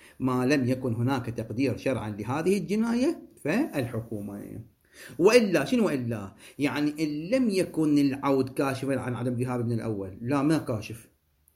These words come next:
ف-، فليس للجاني حق الاسترداد. هذا تقدم، قلنا نفس نظيره ونفس المستندات. زين،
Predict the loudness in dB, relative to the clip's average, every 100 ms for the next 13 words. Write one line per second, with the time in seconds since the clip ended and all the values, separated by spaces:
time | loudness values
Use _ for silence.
0 | _ _ _ -20 -20 -4 2 4 6 2
1 | -2 -20 _ _ -2 2 2 2 2 2
2 | 2 2 4 4 0 0 0 0 0 0
3 | 0 0 -2 -2 -2 -4 -6 -8 -10 -16
4 | _ _ -12 -6 -4 -4 -4 -4 -4 -2
5 | -2 0 0 0 -2 -2 -2 -2 -4 0
6 | 0 0 0 -2 -2 -2 -2 -2 -2 0
7 | 0 0 -2 -6 -12 _ _ -20 -20 -20
8 | -20 -8 -2 -2